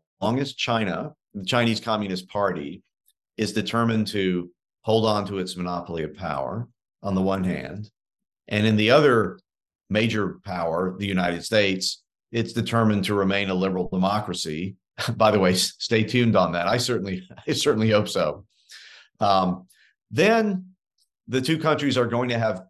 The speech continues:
a lot of problems agreeing on the international environment. What, because each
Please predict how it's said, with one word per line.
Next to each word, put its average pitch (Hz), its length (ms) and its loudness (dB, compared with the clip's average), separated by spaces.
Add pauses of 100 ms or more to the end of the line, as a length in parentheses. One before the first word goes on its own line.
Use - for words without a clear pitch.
(220)
a 101 40 -8
lot 98 340 0
of 127 240 -4
problems 104 640 -4
agreeing 95 840 -6
on 87 540 -2 (460)
the 98 140 0
international 87 600 0 (320)
environment. 67 320 -8
What, 98 320 -4
because 110 340 0
each 151 440 -2